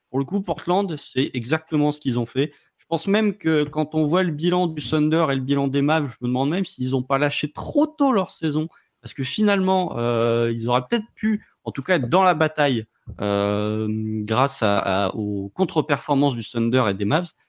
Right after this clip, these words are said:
Voilà, Portland. Oui, euh, effectivement, les déclarations de Lillard et de Jeremy Grant en novembre qui parlaient de titre, mais ça, bon, voilà, mais il y a, il y a plein de gens qui disaient en début de saison, euh, ça y est, Portland est de retour dans la conversation, et cetera, et cetera. Et en fait, non,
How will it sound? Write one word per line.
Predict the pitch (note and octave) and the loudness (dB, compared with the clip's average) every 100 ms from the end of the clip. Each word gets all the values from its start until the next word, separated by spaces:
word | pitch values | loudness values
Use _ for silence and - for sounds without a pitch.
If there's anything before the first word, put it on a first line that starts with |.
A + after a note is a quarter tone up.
| _ _ - | _ _ -4
Voilà, | A2+ B2+ | 2 2
Portland. | - G#2+ - C#3 D#3+ D3 - _ _ _ | 0 -6 -2 0 2 0 -6 _ _ _
Oui, | D#3 G#3+ G3+ A#2 | 2 4 4 2
euh, | G2 G#2+ G#2+ | 0 -4 -2
effectivement, | G#2+ G#2 - A2+ C3+ D#3+ | -4 -8 -8 -2 2 2
les | C3 A2+ | 2 2
déclarations | A2+ A#2 G#2+ G#2+ - | 0 0 0 0 -2
de | B2 | -4
Lillard | A2 A#2+ B2 | -2 0 2
et | A#2+ | 0
de | |
Jeremy | G#2 G2+ A2 G#2+ | 0 -2 0 -2
Grant | A2+ A#2 | -2 -2
en | A2 | 0
novembre | A2 A2 B2+ A#2+ | 0 0 0 -2
qui | - | -6
parlaient | - G#2 A2+ | -4 -2 -2
de | G#2+ | -4
titre, | - F3 B2 | -4 -2 -2
mais | A2 | -2
ça, | - B2+ A2+ A2+ | 2 2 2 -2
bon, | G2+ - _ - | -6 -8 _ 0
voilà, | G#3+ A#3+ | 4 4
mais | C#3 | 4
il | A#2+ | 4
y | D3 | 4
a, | |
il | C#3+ | 4
y | |
a | D3 | 2
plein | D3 E3 F#3+ | 2 2 4
de | F#3 | 4
gens | G#3 C4+ | 4 2
qui | - D#3 C#3 | 0 -6 -6
disaient | C3+ B2+ E3 | -4 0 4
en | A3 | 4
début | D#3 C3 C3 | 4 2 -2
de | |
saison, | - B2+ A#2+ F#3+ G3+ | -2 -2 0 2 2
euh, | B2 | 2
ça | - B2+ | 0 0
y | D3 | 2
est, | E3+ | 2
Portland | C#3+ - E3 D#3+ C3 | 0 -4 0 2 2
est | |
de | A#2 | 0
retour | A#2+ - D#3+ | -2 0 0
dans | C#3+ | 2
la | A#2+ | 0
conversation, | - A#2 A2 - A2 D3+ D3+ | -2 -6 -6 -6 -4 -2 -2
et | |
cetera, | - G2+ A2+ | -2 -8 -4
et | A2 | -4
cetera. | - G2+ C#3 E3 | -6 -6 0 2
Et | |
en | C3 | 2
fait, | - C#3+ | 0 -2
non, | A2 B2 | -2 -4